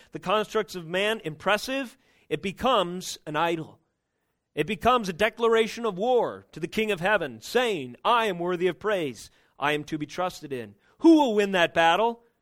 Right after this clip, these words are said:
Nothing will stand before our great conquering Lord. And in the final day, the nations themselves will be used as a rod in his hand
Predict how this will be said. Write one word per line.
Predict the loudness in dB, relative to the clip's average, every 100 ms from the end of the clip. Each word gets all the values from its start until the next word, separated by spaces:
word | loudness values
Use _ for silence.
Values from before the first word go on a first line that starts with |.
| _ _
Nothing | -2 -2 -2 -8 -12
will | -16
stand | -10 -8 -8 -12
before | -14 -8 -8 -8 -8
our | -10
great | -8 -8 -8
conquering | -8 -10 -10 -14 -12 -12
Lord. | -12 -14 -20 _ _ _ _
And | -2
in | 0 -2
the |
final | 0 0 2 0
day, | 0 2 2
the | 0
nations | -4 -4 -6 -10
themselves | -10 -8 0 2 2 0
will | -4
be | -6
used | -4 -6 -6
as | -6
a | -2
rod | 0 2 2
in | 0
his | -4 -4
hand | -2 -2 -2